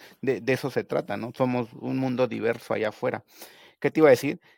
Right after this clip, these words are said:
Si, si, ¿cuál sería como el mensaje a tus veintitantos años,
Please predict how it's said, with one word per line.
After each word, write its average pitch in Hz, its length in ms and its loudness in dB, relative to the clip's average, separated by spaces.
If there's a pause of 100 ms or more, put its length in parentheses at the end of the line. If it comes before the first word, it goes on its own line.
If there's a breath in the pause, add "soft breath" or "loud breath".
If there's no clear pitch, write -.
(180)
Si, 123 400 -6
si, 120 600 -8
¿cuál 143 220 2
sería 143 340 2
como 131 280 -2
el 117 120 -4
mensaje 120 840 -4
a 110 260 -2 (380)
tus 113 240 -4
veintitantos 113 920 -2
años, 110 760 -6